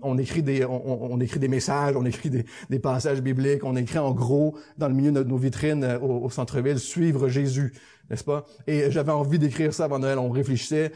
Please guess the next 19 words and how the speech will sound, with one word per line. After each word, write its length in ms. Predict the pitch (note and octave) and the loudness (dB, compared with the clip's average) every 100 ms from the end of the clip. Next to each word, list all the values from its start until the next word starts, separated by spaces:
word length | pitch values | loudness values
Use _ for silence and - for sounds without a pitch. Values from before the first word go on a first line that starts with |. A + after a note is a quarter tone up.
| - | -12
puis 100 | - | -6
les 80 | B2 | -4
femmes 240 | A#2+ D3+ C3+ | -2 -4 -4
ont 80 | |
fait 240 | A#2 C3+ A#2+ | -4 -4 -2
des 140 | A2+ | -2
décorations 500 | A2+ A#2 B2 A#2 C3+ | -2 -2 -2 -2 -6
formidables, 560 | A#2+ C#3+ B2+ A#2+ C#3+ C3+ | -4 -4 -2 -2 -2 -2
là, 120 | C3+ - - - | -6 -10 -20 -8
et, 180 | A#2 A2+ | -2 0
euh, 320 | A2 A2 G#2+ G#2 | 0 -2 -4 -4
et, 180 | A#2+ A2 | -2 -2
euh, 340 | A2 G#2+ A2+ | -2 -4 -4
je 120 | D3 | -2
réfléchissais, 460 | C3 B2+ A#2+ D#3+ C3 | -2 -2 -2 0 2
euh, 300 | B2+ A#2+ A#2+ | 0 -2 -4
si 120 | - | -4
on 60 | C3 | -6
pouvait 280 | - C3 | -2 -4